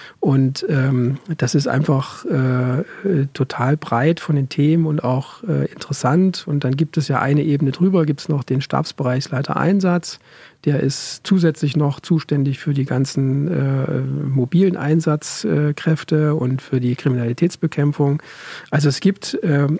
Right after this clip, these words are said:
eine ganze Reihe von Funktionen, die unheimlich facettenreich sind. Es gibt auch Verbindungsbeamte, äh, im Ausland, ne? Also die Krönung ist, äh, glaub ich, so, wenn man's schafft, mal nach New York zu kommen. Jedenfalls wäre das für mich die Krönung. Also es gibt eine ganze Reihe von,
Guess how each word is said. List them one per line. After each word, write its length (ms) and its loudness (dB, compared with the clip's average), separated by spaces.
eine 140 2
ganze 280 2
Reihe 240 4
von 200 0
Funktionen, 600 2
die 160 0
unheimlich 560 2
facettenreich 680 -2
sind. 400 0
Es 160 -10
gibt 300 -4
auch 160 -2
Verbindungsbeamte, 1600 0
äh, 140 -2
im 140 0
Ausland, 720 0
ne? 280 0
Also 380 -2
die 80 0
Krönung 440 2
ist, 360 -4
äh, 100 2
glaub 280 0
ich, 100 -2
so, 400 0
wenn 100 -2
man's 180 -2
schafft, 340 -2
mal 140 0
nach 120 0
New 100 0
York 280 0
zu 80 -4
kommen. 220 2
Jedenfalls 360 -2
wäre 120 0
das 100 -2
für 100 -4
mich 160 0
die 80 -2
Krönung. 400 0
Also 180 0
es 120 -4
gibt 160 -8
eine 80 2
ganze 260 0
Reihe 220 0
von, 260 -2